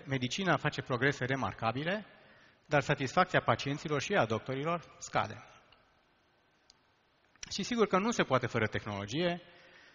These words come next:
informatizarea și interconectarea aduc mari avantaje și trebuiesc colectate date ca să ne îmbunătăți-,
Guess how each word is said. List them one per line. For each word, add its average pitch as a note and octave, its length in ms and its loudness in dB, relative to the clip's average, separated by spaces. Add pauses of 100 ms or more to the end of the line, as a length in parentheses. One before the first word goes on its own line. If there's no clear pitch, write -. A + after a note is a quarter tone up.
(140)
informatizarea D3+ 800 4
și C#3 200 0
interconectarea A#2+ 1120 0
aduc A#2+ 320 -4
mari B2+ 260 2
avantaje A2 640 -6 (960)
și A#2 460 -6
trebuiesc B2+ 380 4
colectate B2+ 480 4
date A2+ 300 2
ca A#2 140 -2
să A2+ 120 -10
ne G#2 120 -6 (120)
îmbunătăți-, G#2+ 600 -6